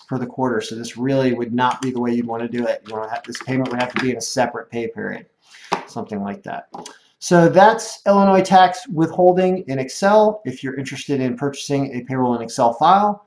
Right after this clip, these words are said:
go to ken braverman dot com, contact me, and I can get you set up. If you have a small business, I guarantee this is the least expensive option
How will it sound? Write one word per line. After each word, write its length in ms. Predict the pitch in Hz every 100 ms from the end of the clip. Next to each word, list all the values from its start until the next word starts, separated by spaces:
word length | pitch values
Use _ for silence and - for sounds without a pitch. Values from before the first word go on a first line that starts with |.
| _
go 120 | - 120
to 60 |
ken 180 | 120 123
braverman 400 | 127 123 120 120
dot 200 | 113 113
com, 340 | 135 147 147
contact 460 | 139 127 120 120 120
me, 320 | 127 123 123
and 320 | 110 113 113 110
I 180 | 107 110
can 220 | 110 117 107
get 220 | 107 -
you 80 | 127
set 300 | - 131 180
up. 260 | 214 - _ _
If 80 | _ _
you 60 | 123
have 80 |
a 40 | 139
small 240 | 185 175
business, 500 | 208 220 180 - - _ _ _
I 120 | - 156
guarantee 500 | 190 220 214 220 202
this 200 | 180 175
is 120 | 143
the 100 | 139
least 400 | 127 175 - -
expensive 520 | - - 165 156 175
option 560 | - 143 143 160 151 156